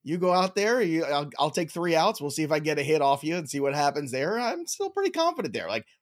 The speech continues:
running afterwards, uh, that, that's a whole other story. That's a whole, I don't know how big the bases are. That's a whole thing we're gonna dive into. But today it's all about the Roto formats, and because Mason's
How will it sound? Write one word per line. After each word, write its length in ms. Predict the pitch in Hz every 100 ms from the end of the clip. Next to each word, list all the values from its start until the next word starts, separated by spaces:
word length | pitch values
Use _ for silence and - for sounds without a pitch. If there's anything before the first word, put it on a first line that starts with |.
| -
running 320 | 147 277 208
afterwards, 640 | 185 240 - 147 139 139 190
uh, 240 | 214 262
that, 260 | 240 240 233
that's 240 | 240 -
a 20 |
whole 160 | 135 123
other 140 | 95
story. 360 | - - 67 - _ _ _ -
That's 240 | 214 208
a 40 | 156
whole, 160 | 156
I 60 | 156
don't 60 |
know 60 | 160
how 100 | 165
big 180 | 151 143
the 40 |
bases 380 | 131 123 120 120
are. 320 | 117 120 113 _ _ _
That's 220 | 160 160 151
a 20 |
whole 160 | 147
thing 180 | 131 139
we're 80 | 131
gonna 140 | 131
dive 260 | 127 127 120
into. 220 | 123 120 -
But 140 | 147
today 300 | 156 185 180
it's 140 | 170 -
all 220 | 160 165
about 440 | 135 143 143 139 - _ _
the 140 | 135 156
Roto 360 | 143 151 143
formats, 520 | 135 123 113 107 104
and 100 | 113
because 460 | 110 117 131 120 113
Mason's 520 | 143 147 147 143 127